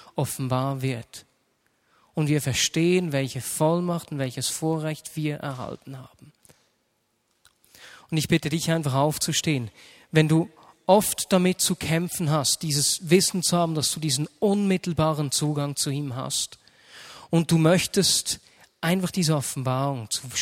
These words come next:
zu wissen, tief in dir, dass er viel lieber mit dir zusammen ist, als du mit ihm zusammen bist. Dass du diesen Zugang hast. Und wenn du einfach da ihn bitten möchtest um Offenbarung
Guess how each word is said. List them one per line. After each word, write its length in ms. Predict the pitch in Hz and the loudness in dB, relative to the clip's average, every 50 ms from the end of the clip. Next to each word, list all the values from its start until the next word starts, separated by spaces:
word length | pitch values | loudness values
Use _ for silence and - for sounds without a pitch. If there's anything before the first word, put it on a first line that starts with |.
| - - _ | -8 -8 _
zu 380 | - - - 147 131 127 127 135 | -6 -6 -4 -4 -6 -2 4 6
wissen, 520 | 165 208 220 - - - - 135 110 98 - _ _ _ _ _ _ _ _ _ _ _ _ _ _ _ _ _ _ _ _ - | 6 8 8 6 2 0 -2 -4 -10 -16 -20 _ _ _ _ _ _ _ _ _ _ _ _ _ _ _ _ _ _ _ _ -6
tief 320 | - 185 185 175 - - | -2 0 0 0 0 0
in 100 | 175 175 | -2 0
dir, 160 | 160 160 151 | 2 0 0
dass 220 | 135 135 - - 156 | 0 0 0 0 0
er 80 | 139 | 0
viel 280 | 127 - - - 202 196 | 0 -2 -2 -2 0 0
lieber 240 | 202 196 196 170 175 | 0 0 0 0 0
mit 180 | 165 151 - | -2 -2 0
dir 140 | - 175 170 | 0 -2 0
zusammen 440 | - - 156 131 151 151 156 151 147 | 0 -2 -2 -2 -2 -2 -2 -4 -4
ist, 400 | 151 151 - - - - - - | -2 -2 -4 -4 -6 -8 -12 -6
als 160 | - 151 - - | -4 -2 -2 -2
du 80 | 170 | -2
mit 180 | 151 147 135 - | -4 -4 -4 -4
ihm 160 | 143 139 139 | -4 -4 -4
zusammen 360 | - - 139 139 - - 143 - | -6 -6 -8 -8 -10 -12 -12 -12
bist. 280 | 135 127 - - - _ _ _ _ _ _ - _ _ - | -10 -6 -6 -8 -8 _ _ _ _ _ _ -20 _ _ -2
Dass 220 | - 170 - - | 0 0 0 0
du 120 | - 175 160 | 0 -2 -4
diesen 360 | - 170 175 156 160 165 143 | -2 -2 -2 -2 -2 -2 -2
Zugang 480 | - - 160 160 156 156 151 151 135 | 0 0 0 0 -2 -2 -4 -4 -6
hast. 340 | 120 139 139 - - - - _ - - - - - - - - - - - - - | -6 -6 -6 -6 -6 -8 -8 _ -20 -20 -20 -20 -20 -20 -20 -20 -20 -20 -20 -12 -4
Und 140 | - 147 151 | 0 2 4
wenn 120 | 160 160 | 4 4
du 140 | 160 170 180 | 4 4 4
einfach 280 | 175 165 170 156 147 | 4 2 0 -2 -2
da 220 | - - 160 160 - - | 2 4 4 4 4 2
ihn 240 | 233 208 240 226 | 0 2 4 6
bitten 300 | 170 190 233 - - 240 | 6 4 4 4 0 -2
möchtest 420 | 226 220 175 - - - 147 - - | 0 0 0 0 -2 -2 -2 0 0
um 100 | 160 147 | 2 0
Offenbarung 840 | 139 127 - - 147 135 143 147 160 175 180 160 165 151 120 104 | 0 0 -2 -4 -2 0 2 2 2 2 0 0 -2 -2 -4 -8